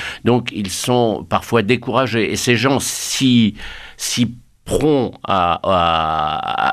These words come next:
à la joie, au plaisir, si, si prêts à exprimer, euh,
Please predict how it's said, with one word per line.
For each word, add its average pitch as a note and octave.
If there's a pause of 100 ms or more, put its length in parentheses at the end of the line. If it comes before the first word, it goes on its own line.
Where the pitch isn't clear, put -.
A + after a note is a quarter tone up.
(140)
à G2
la F#2
joie, A#2+
au G#2
plaisir, A2+
si, A2 (300)
si -
prêts C3+ (300)
à G#2
exprimer, C3+
euh, F#2